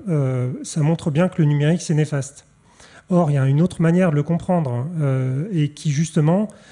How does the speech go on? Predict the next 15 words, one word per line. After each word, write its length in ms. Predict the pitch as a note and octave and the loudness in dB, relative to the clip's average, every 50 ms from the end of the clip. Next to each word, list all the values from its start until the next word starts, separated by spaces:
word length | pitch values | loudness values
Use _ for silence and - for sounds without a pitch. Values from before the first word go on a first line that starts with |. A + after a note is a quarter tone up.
| - _ _ | -20 _ _
correspond 460 | - D#3+ C#3 C#3+ D3+ D3 - F#3 E3+ | -2 0 2 2 2 0 0 -2 -2
précisément, 920 | E3 - - A3+ G#3 - - G3+ E3+ E3+ E3 D#3+ E3+ F#3 G#3+ A3+ A3 G#3 F#3+ G#3+ | -2 0 0 0 0 0 -2 0 2 2 2 2 2 2 0 0 -2 -4 -4 -2
euh, 520 | F#3 D#3+ D3+ C#3+ C#3 C#3 C3+ C3+ C#3 E3+ B3 C4 | 0 2 2 2 2 2 2 0 0 -2 -4 -6
à 560 | G3 D#3 C#3+ C3+ C3 B2+ B2 B2 B2 B2 B2 B2 A#2 A#2 A#2 A#2 A#2 - _ - - - - - _ _ _ _ - | -4 -4 -2 -2 -2 -2 -2 -2 -2 -2 -4 -4 -4 -4 -6 -6 -8 -12 _ -20 -20 -20 -20 -20 _ _ _ _ -2
la 200 | D#3 C3+ C3+ B2 | 0 0 2 2
richesse 380 | A#2 D3 D3 - G#3 G#3 F#3+ | 0 -2 0 0 0 0 2
dont 200 | D3+ D3+ D3 C3+ - - | 0 0 -2 -2 -2 -2
on 120 | D3 C#3 | 0 0
a 80 | C#3 B2+ | 0 2
besoin 540 | B2+ C#3+ C3 C#3+ D#3 E3+ F#3+ G#3+ A3+ A3+ A#3 - - _ _ _ _ _ _ _ _ _ | 0 0 2 2 2 2 2 0 -2 -4 -8 -12 -18 _ _ _ _ _ _ _ _ _
par 160 | - F3+ E3+ D3 | -2 0 0 2
rapport 400 | D#3+ D#3 - - F#3 G3 F#3+ F#3 | 0 0 0 0 0 0 0 0
à 40 | |
un 220 | E3+ D#3 D3+ D3 C#3+ | 0 2 2 2 2
apprentissage. 680 | D3 D3 - D#3+ D3+ - - - - D3 C3+ B2+ A#2+ | 0 0 0 -4 -4 -2 -6 -4 -2 -2 0 0 -2